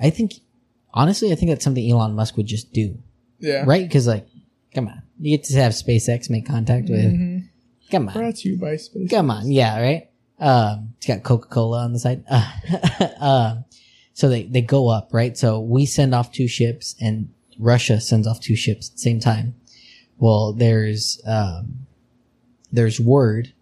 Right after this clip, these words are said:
Speaker 1: that Russia puts nuclear warheads on their ships going up. Right?
Speaker 2: So we shoot 'em down?
Speaker 1: So we're, we're all, we're both in space now, right? We have two pods in space. They have two pods in space.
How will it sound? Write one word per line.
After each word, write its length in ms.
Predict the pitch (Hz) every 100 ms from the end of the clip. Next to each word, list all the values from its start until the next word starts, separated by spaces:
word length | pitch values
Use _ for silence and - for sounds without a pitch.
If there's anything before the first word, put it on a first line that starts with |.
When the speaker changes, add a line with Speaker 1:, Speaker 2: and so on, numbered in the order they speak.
| _ _ _ _ _
Speaker 1:
that 680 | 113 113 110 113 104 92 - - 80
Russia 400 | 110 113 - 117
puts 400 | - 113 - -
nuclear 420 | 117 117 127 113
warheads 920 | 110 117 113 110 107 110 117 - - _ _ _ _
on 200 | 113 107
their 120 | 110
ships 340 | - 123 120
going 320 | - 110 113 117
up. 220 | 113 - _ _ _ _ _ _ _ _ _ _ _ _
Right? 360 | 110 113 151 - _
Speaker 2:
So 140 | -
we 60 | 170
shoot 200 | - 175
'em 100 | 165
down? 340 | 151 202 226 -
Speaker 1:
So 760 | - - 131 113 107 107 110 - _ _ _ _ _
we're, 220 | 135 131 107
we're 200 | 117 117
all, 240 | 117 107
we're 120 | 117
both 220 | 113 117 147
in 80 |
space 320 | 131 120 110 120
now, 100 | 107
right? 180 | 113 117
We 140 | 110
have 120 | 104
two 140 | - 135
pods 300 | 127 123 123
in 80 |
space. 280 | 117 - 110
They 80 | 113
have 100 | 107
two 120 | -
pods 280 | 110 104 110
in 100 | 104
space. 560 | - 80 92 120 -